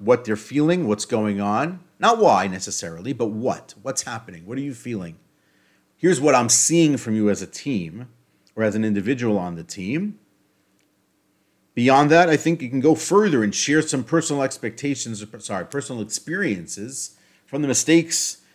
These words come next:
and the situations that you made, where you've had that self-doubt, where you've had that fear and concern.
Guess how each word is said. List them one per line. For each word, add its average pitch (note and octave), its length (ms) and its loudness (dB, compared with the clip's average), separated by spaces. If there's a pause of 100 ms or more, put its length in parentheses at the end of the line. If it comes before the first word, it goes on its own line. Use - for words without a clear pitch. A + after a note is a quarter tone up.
and C3 80 -6
the B2 60 -4
situations C3 520 -2
that G#2+ 180 -4
you G#2+ 80 -2
made, F2+ 240 -4
where A2+ 100 0
you've D3 280 0
had C#3 380 2
that - 200 -4
self-doubt, F2+ 520 -10
where G2+ 80 -14
you've D3 240 -4
had C3 400 0
that G2+ 220 -2
fear A2+ 420 -6
and G#2 120 -10
concern. G#2+ 680 -6